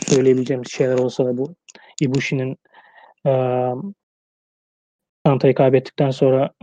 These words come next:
yine de turnuvaya katılması gibi hani, e, şeyler olsa da, e, dediğim gibi yine de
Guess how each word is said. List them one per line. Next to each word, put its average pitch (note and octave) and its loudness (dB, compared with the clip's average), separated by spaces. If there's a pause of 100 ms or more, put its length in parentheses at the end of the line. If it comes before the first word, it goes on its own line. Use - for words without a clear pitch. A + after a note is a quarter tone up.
(320)
yine C3+ 2
de C3 4 (600)
turnuvaya C3+ 2
katılması C3 -2
gibi B2 -2
hani, B2+ -8 (1500)
e, - -2 (1080)
şeyler D3 8
olsa C#3+ 4
da, D#3+ 4
e, - -4 (1040)
dediğim E3 2
gibi A#2+ -6
yine D3 2
de E3 4